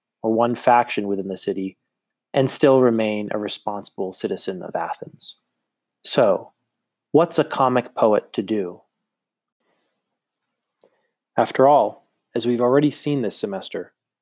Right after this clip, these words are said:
Aristophanes the comic poet is not merely a comedian.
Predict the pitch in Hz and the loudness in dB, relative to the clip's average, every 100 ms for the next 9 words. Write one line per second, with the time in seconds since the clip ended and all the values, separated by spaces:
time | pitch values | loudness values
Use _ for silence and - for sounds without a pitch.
0 | _ _ _ - 151 160 - 160 151 156 | _ _ _ 2 2 2 2 0 2 -2
1 | 135 123 - 135 131 - - 110 104 - | -2 -4 -2 -2 -2 -4 2 2 2 -2
2 | 117 113 117 143 - 123 135 147 139 123 | -4 -4 -2 -2 -2 -2 2 4 4 4
3 | 113 - 123 135 107 80 | 2 -2 -2 0 -2 -6